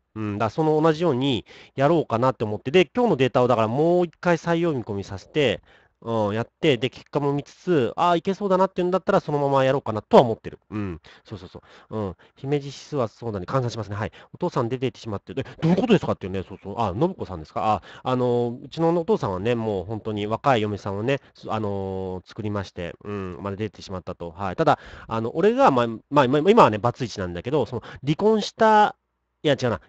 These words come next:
結婚した年、同じ年にうちのお父さんも結婚しました。まあ、再婚しましたって、若いお嫁さんとね。そうそうそう。うん。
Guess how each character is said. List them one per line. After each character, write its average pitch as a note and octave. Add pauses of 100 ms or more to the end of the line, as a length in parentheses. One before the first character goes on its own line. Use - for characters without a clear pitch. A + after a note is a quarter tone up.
結 G#3+ (120)
婚 B3+
し -
た B3 (220)
年、 A3
同 A#3
じ A#3
年 C4+
に C#4+
う C#3
ち F3+
の A3+
お -
父 C#3
さ C#3
ん F3+
も A3+
結 -
婚 B2
し -
ま G2
し -
た。 -
ま -
あ、 -
再 C3+
婚 A2+
し G#2+
ま G2
し -
た F2
っ -
て、 -
若 G#2+
い -
お G2
嫁 F2+
さ F2
ん -
と F2
ね。 F#2+
そ -
う -
そ F2
う E2
そ -
う。 G2+
う G2+
ん。 F2